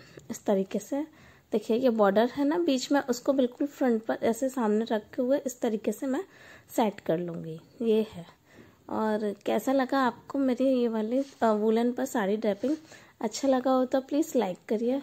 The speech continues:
शेयर करिए, कमेंट करिए और सब्सक्राइब करिए।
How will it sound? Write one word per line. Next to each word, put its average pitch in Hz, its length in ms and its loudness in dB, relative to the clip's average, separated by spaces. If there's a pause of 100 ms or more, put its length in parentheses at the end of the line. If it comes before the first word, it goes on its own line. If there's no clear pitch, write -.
(120)
शेयर 208 460 2
करिए, 233 260 0
कमेंट 208 440 -2
करिए 208 380 -4 (520)
और 277 80 2
सब्सक्राइब 196 640 0 (140)
करिए। 147 320 -6